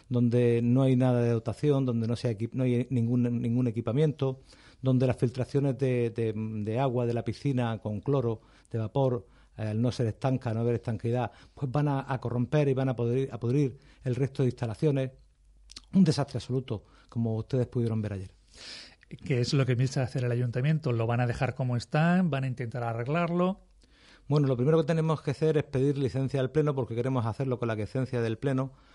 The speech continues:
Speaker 1: para que entre una auditoría técnica externa que pueda, bueno, pues comprobar cuáles han sido los modificados desde el inicio de la obra y, eh, en qué se parece lo que tenemos ahora a lo que habían proyectado.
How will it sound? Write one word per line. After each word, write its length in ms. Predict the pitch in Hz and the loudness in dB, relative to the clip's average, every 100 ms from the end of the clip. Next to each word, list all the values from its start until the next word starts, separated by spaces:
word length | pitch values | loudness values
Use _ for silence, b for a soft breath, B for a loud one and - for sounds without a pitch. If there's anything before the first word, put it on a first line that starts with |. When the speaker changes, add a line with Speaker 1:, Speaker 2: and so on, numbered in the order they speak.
| b | b
Speaker 1:
para 380 | - 135 151 143 - - | -2 2 2 0 -8 -6
que 180 | 135 139 | -2 0
entre 260 | 147 139 | 0 0
una 220 | 135 139 | 2 0
auditoría 460 | 135 131 131 135 127 | 0 0 0 0 0
técnica 520 | - - 123 107 110 | -4 -2 -2 -2 -6
externa 540 | 110 - 151 139 147 - b b | -6 -2 -2 0 -6 -10 b b
que 140 | - 123 | -6 -2
pueda, 480 | 139 139 143 143 - | 0 2 2 0 -4
bueno, 320 | 120 139 135 | -4 -2 -2
pues 120 | 120 | -4
comprobar 600 | - 117 123 135 143 - _ | -4 -2 0 2 0 -4 _
cuáles 300 | - 143 139 | 0 2 2
han 140 | 135 | 0
sido 180 | - 139 | 0 0
los 100 | 135 | 0
modificados 640 | 131 123 - 123 143 139 120 | 0 -2 -4 -2 0 2 0
desde 200 | 110 117 | -4 -2
el 80 | |
inicio 280 | 117 127 131 | -2 -2 -2
de 60 | 127 | 0
la 160 | 127 | 2
obra 280 | 131 131 135 B B B B | 2 0 -4 B B B B
y, 280 | - 165 160 131 127 _ | 0 0 0 -8 -12 _
eh, 400 | 135 127 123 123 - | -2 0 2 0 -2
en 120 | 120 | -2
qué 160 | - | -2
se 140 | 147 143 | -2 -2
parece 360 | 139 156 - | 0 0 0
lo 140 | 131 120 | -2 -2
que 100 | 120 | -4
tenemos 360 | 123 139 131 | -2 -2 -2
ahora 400 | 131 139 143 143 B B | 0 -2 -2 -4 B B
a 140 | - 123 | -2 0
lo 80 | |
que 80 | 117 | 2
habían 200 | 127 131 | 2 0
proyectado. 540 | 123 120 107 - 95 | 0 -2 -2 -4 -4